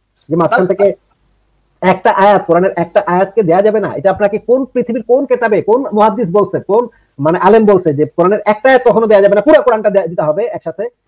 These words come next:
Speaker 1: যে কোনো একটা বিষয় আলোচনার সময় পুরো কো-, ফুল কোরআনটা বলতে হবে, ফুল কোরআন না বললে একটা আয়াত বললে হবে না। এটা আপনি কোন, কে, কে,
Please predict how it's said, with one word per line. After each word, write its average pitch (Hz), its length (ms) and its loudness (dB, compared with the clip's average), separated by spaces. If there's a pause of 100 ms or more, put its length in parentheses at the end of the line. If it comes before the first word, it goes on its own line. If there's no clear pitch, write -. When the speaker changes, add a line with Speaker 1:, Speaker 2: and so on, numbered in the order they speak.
(160)
Speaker 1:
যে 185 100 0
কোনো 220 140 0
একটা 202 180 -2
বিষয় 208 220 -2
আলোচনার 185 300 -4
সময় 220 160 -4
পুরো 285 220 0
কো-, - 180 -2
ফুল 277 120 -6
কোরআনটা 214 280 0
বলতে 190 200 -2
হবে, 175 260 -2
ফুল 262 100 -4
কোরআন 208 180 0
না 190 120 -4
বললে 185 220 -4
একটা 170 220 -8
আয়াত 175 140 -4
বললে 170 180 -6
হবে 156 160 -4
না। 170 120 -10 (280)
এটা 226 120 0
আপনি 240 140 0 (140)
কোন, 269 320 0
কে, 247 80 -10
কে, 262 200 -2